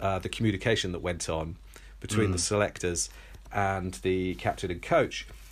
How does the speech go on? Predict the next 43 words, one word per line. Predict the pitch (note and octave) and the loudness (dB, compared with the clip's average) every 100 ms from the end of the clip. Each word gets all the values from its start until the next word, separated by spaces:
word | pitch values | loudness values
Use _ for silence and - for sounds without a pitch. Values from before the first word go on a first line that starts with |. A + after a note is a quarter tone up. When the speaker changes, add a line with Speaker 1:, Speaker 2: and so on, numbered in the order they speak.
| - - - | -18 -10 0
Speaker 1:
And, | C#3 C#3+ | 0 4
and | D3+ | 2
it | |
changed | - G3 A3+ - | 4 2 2 0
for | |
various | C3 C#3 D3 B2+ - | 2 4 6 4 2
reasons. | F2+ D#2+ - - - - | 0 -2 -6 -12 -14 -12
One, | - C3 F3+ G3 | -2 4 4 4
you | C3 | 2
had | G#2+ | 2
a | G2+ F#2+ - | 2 0 -4
selector | - G#2+ G2+ - G2 | 0 2 2 0 0
who | F#2 G2+ | 0 0
was | F#2 | 0
more | G#2 F#2+ | 0 0
insistent | F2+ - F#2 - F2 | 0 0 -2 -4 -6
on | F2+ | -4
their | E2+ E2+ | -2 -2
views, | F2+ D#2+ A#2 - - | -2 -2 -2 -6 -6
which | - | 0
isn't, | A#2 G2+ - - - - - - | 2 2 -4 -8 -12 -18 -18 -4
I, | G#2 | -2
I | G#2+ A2 | 2 2
agree | G2+ G#2+ | 4 4
with | D#2 | 2
you, | D2 | -2
actually, | - F#2+ | 0 -2
it's | - | -2
not | A2 G2+ | -2 0
necessarily | G2 F2 - G2+ D#2+ C#2+ | 0 -2 0 0 0 -2
a | |
bad | C#2 C#2 - | -4 -6 -6
thing. | C#2+ G#2+ - - - - - - - - - - - - - | -6 -6 -8 -18 -20 -20 -20 -20 -20 -18 -18 -18 -18 -18 -2
But | B2+ | 4
you | C#3+ | 6
also | F#3 D3+ | 6 4
had | A#2+ A2 | 4 4
a | G2+ | 4
head | G2+ A#2+ A2+ | 4 2 2
coach | - A#2+ F2+ - - - - - - - - - A2 | 2 2 2 -2 -4 -6 -10 -18 -18 -18 -8 0 4
who | C3+ B2+ | 4 6
was, | B2 A#2+ A#2 A2+ - - - | 6 6 6 4 0 -2 0
uh, | A2 G#2+ G#2+ G#2 F#2+ | 2 2 2 0 -2